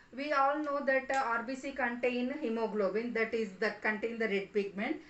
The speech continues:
But here muscles also contain the hemoglobin. Okay, that is called as myoglobin. R B C contain hemoglobin. Here the muscles contain the myoglobin.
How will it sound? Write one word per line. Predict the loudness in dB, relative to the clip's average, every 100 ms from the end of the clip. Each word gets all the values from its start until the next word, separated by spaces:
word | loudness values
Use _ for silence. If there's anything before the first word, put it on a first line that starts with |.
| -18 -2
But | 2 2
here | 0 2 6 6 4 0
muscles | 2 2 4 2 4
also | 2 2 -2
contain | 0 0 2 0 0 0
the | 0 0 -2 -12 -6
hemoglobin. | 0 2 2 2 0 0 0 -2 -4 -14 -12 -10
Okay, | -2 -2 -2 -10 -2
that | 0 0
is | -4 0
called | 4 4 4
as | 4 2 0
myoglobin. | 0 4 8 8 6 0 0 2 0 0 -6 -14 -20 -6
R | 2 4 4
B | -2
C | -4 -2
contain | 0 0 0 -2 -2
hemoglobin. | -4 -2 0 -2 -2 -2 -2 -4 -4 -6
Here | -6 -2 0 0 -2
the | 0 2 0 0
muscles | -2 0 -4 -4
contain | -4 -4 -4 -4 -4 0
the | 2 0 -6 -18 -2
myoglobin. | 2 4 4 2 -2 -2 -2 -4 -8